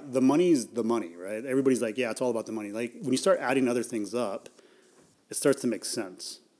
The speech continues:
It makes a little more, the pros definitely wa-, outweigh the cons, right? But here's the thing now. Like, I work at probably,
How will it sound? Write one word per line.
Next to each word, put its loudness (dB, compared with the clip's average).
It 2
makes 2
a 2
little 6
more, 2
the 2
pros 8
definitely -2
wa-, -2
outweigh -4
the -6
cons, -14
right? -8
But 8
here's 6
the -4
thing 2
now. 2
Like, 0
I 6
work 6
at 2
probably, 6